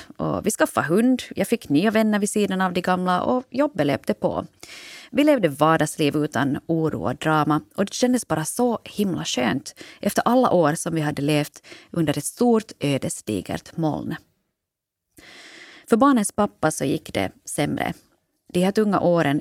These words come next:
utlöste en psykisk sjukdom hos honom som gjorde honom väldigt sjuk. Så sjuk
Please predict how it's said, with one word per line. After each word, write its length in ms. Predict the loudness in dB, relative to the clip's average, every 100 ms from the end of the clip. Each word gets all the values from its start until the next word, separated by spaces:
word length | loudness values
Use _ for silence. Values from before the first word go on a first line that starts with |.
| 0
utlöste 560 | 0 0 0 0 0
en 100 | -2
psykisk 520 | -2 -2 -2 -4 -6 -6
sjukdom 560 | -2 -2 -2 -4 -2
hos 180 | -2 -2
honom 300 | -2 -2 -2
som 320 | -4 -4 -4 -6
gjorde 240 | -2 0 2
honom 320 | 0 0 -4 -8
väldigt 520 | -6 -6 -6 -8 -10 -14
sjuk. 580 | -6 -4 -4 -6 -16 -20 _ -20 -20 -20 -6
Så 180 | 0 0
sjuk 340 | 2 2